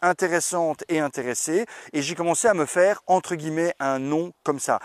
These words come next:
Et c'est pour ça qu'à partir du moment où après moi, j'ai commencé à lancer mes propres contenus, à lancer ma propre liste email, à, à, à lancer ma propre page, et cetera, et cetera, ben, il y a des gens, quand ils m'ont vu, m'ont dit : « Ah ouais, Olivier Arnachat, ben oui, je me souviens, c'est le,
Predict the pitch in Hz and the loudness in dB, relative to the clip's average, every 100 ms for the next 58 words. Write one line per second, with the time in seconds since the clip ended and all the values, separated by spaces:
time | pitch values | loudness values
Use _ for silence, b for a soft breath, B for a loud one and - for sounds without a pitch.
0 | B B B 151 147 202 185 262 254 - | B B B 0 2 2 2 2 4 2
1 | 170 190 202 208 208 208 165 160 - 196 | 2 0 -2 0 2 4 4 2 2 0
2 | 196 165 160 160 156 - 170 151 143 - | 0 0 -4 -4 -4 0 0 0 -2 -2
3 | 143 120 - 185 - 165 180 170 180 185 | 0 -2 0 0 0 -4 -6 -8 -8 -6
4 | 190 180 131 135 127 160 135 117 165 156 | -2 0 0 -2 -4 -4 -2 -2 -2 -2
5 | 165 165 - 170 165 170 170 B B B | -2 -4 -8 -6 -2 0 -2 B B B
6 | - 131 - 135 127 131 135 143 147 - | 2 2 4 2 2 2 2 2 0 -2
7 | 143 135 175 156 160 170 160 139 131 135 | -2 -2 -4 -4 -4 0 2 0 -4 -6
8 | 135 135 - 135 233 B B - 180 202 | -4 -6 -6 -6 -6 B B -2 4 4
9 | 180 180 190 254 208 - 180 180 160 156 | 4 2 4 2 2 -4 -2 -2 -2 -2
10 | 262 180 180 - - 220 240 233 185 160 | -2 -2 -6 -8 -4 2 4 4 2 -2
11 | 185 175 165 233 165 220 180 160 - 170 | -2 -2 -2 0 0 0 -4 -6 -6 -6
12 | 214 202 180 165 160 | -4 -2 -2 0 0